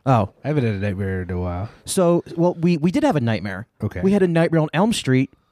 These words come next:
Speaker 2: <laughs> Oh, yes.
Speaker 1: We, we had
Speaker 2: <laughs> Oh,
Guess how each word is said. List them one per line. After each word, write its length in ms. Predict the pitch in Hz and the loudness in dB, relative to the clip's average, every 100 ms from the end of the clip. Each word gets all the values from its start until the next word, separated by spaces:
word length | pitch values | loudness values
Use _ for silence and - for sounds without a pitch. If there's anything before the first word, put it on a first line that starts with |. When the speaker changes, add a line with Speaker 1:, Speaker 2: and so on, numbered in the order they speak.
| _ _ _ - | _ _ _ -20
Speaker 2:
<laughs> 300 | - 156 - 160 | -4 -2 0 2
Oh, 460 | 185 208 220 214 | 4 4 4 4
yes. 520 | 214 233 240 214 247 | 2 2 4 4 2
Speaker 1:
We, 80 | - | 0
we 180 | 160 196 | 0 2
had 260 | 196 190 185 | 4 2 2
Speaker 2:
<laughs> 40 | |
Oh, 200 | 277 302 | 2 2